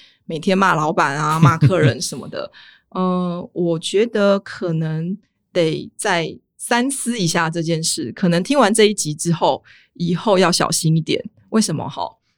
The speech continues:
Speaker 1: 因为现在我们会留下记录的东西非常的多，
Speaker 2: 是。
Speaker 1: 不管是 Line 也好，email 也好，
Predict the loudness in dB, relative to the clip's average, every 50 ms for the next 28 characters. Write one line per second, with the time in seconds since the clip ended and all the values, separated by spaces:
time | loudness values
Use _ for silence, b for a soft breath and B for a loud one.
0 | _ _ _ 0 2 4 4 4 4 4 4 4 4 4 4 2 2 2 2 0
1 | -2 -2 0 0 2 4 4 4 2 2 2 2 2 0 -2 -2 -2 -2 -2 -2
2 | -2 -4 -4 -4 -4 -4 -4 -4 -2 0 0 0 0 -2 -4 -6 -6 -6 -6 -6
3 | -6 -6 -8 -10 -12 -14 -14 -16 -10 -8 -6 -2 -2 -2 -2 -2 -4 -4 -4 -4
4 | -4 -2 0 0 0 0 0 -2 -4 -6 -6 -6 -8 -10 -10 -12 _ _ _ _
5 | _ -2 0 2 2 4 2 2 0 -2 -4 -6 -10 -10 -10 -10 -10 -10 -12